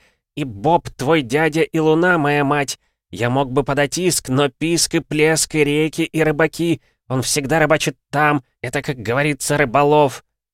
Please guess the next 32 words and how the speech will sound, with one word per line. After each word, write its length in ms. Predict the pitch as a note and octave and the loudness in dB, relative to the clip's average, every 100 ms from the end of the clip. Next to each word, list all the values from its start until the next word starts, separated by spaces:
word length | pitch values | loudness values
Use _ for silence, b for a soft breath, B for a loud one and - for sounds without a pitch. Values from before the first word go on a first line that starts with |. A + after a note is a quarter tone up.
| _ _ _ _ _ _ - | _ _ _ _ _ _ -10
Бессмысленные 840 | G2 - - B2+ B2+ C3 B2+ B2 | -6 -4 -2 -2 -2 0 2 0
слова 360 | - A#2+ A#2+ C3+ | 0 0 2 0
громким 540 | G#2 A#2 A#2 A2+ A2 - | 0 0 2 -2 -2 -4
эхом 340 | B2 - A2+ | -4 -2 -2
отдавались 520 | F#2+ F#2 F#2+ G2+ G2 | 0 0 0 0 -2
в 100 | F2 F2 | -4 -2
голове 360 | F#2+ G2+ G2 | 0 0 -2
Крейна, 460 | - A2 B2+ C3 B2+ _ _ _ _ | -2 0 0 0 -2 _ _ _ _
а 60 | - | -6
потом 240 | B2+ F3+ | -2 2
он 140 | F3+ D3+ | 2 2
подумал, 380 | D3 F3+ F3+ | 2 2 2
что 200 | E3 - | 0 0
именно 400 | D3+ C#3+ C#3 C3 | 2 2 2 0
там 260 | A#2+ C#3+ D3 | 0 -2 0
они 240 | C#3 C3+ | 0 0
и 40 | B2+ | 0
зародились, 800 | A#2+ B2+ B2+ B2 D#3+ A#2 - - | 0 0 -2 -2 -2 -2 -4 -6
а 180 | F2 E2+ | -4 -4
паук 420 | - F#2 G2 F#2 | 0 0 0 -4
Джо 320 | E2 E2+ A#2 | -6 -4 -2
их 200 | A#2+ F#2 | -2 -4
только 300 | - F2 F2+ | -6 -4 -4
повторил. 580 | E2+ F2+ - G2+ A#2 G#2+ - _ _ _ _ _ | -6 -6 -2 -2 0 -4 -6 _ _ _ _ _
Казалось, 380 | G2 C3+ F#3 D3 | -2 2 0 0
в 60 | |
его 260 | C#3 D#3 D#3+ | -2 2 2
мозгу 340 | D3 C3 B2 | 2 0 0
ослабело 580 | A#2 - C3+ A2 D#3 E3 | -2 2 0 2 0 0
какое-то 520 | - C3 D#3 D#3+ - | -4 -2 -2 -2 -2
сдерживающее 800 | B2 F#2+ C3+ A2+ B2+ C3 A#2+ B2+ | -4 -2 -2 0 -2 -2 -2 -2
начало, 600 | B2 B2+ - C#3+ A2 E2 | -2 -2 -2 -2 0 -2